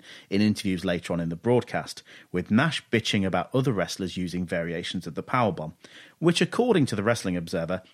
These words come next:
is pretty much the reason for the whole angle in the first place. Nash didn't like other wrestlers, cruiserweights especially,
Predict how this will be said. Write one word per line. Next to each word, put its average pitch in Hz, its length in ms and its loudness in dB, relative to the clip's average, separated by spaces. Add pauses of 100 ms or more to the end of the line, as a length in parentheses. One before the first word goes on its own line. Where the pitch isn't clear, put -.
(160)
is 120 100 0
pretty 196 320 0
much 165 240 0
the 131 60 -2
reason 104 280 -2
for 104 120 -6
the 104 60 0
whole 90 280 0
angle 85 220 -6
in 80 80 -6
the 85 60 -6
first 120 300 2
place. - 380 -10 (640)
Nash 104 280 0
didn't 104 220 -2
like 92 260 -2
other 98 220 2
wrestlers, 90 560 -6 (480)
cruiserweights 85 500 0
especially, 90 540 -2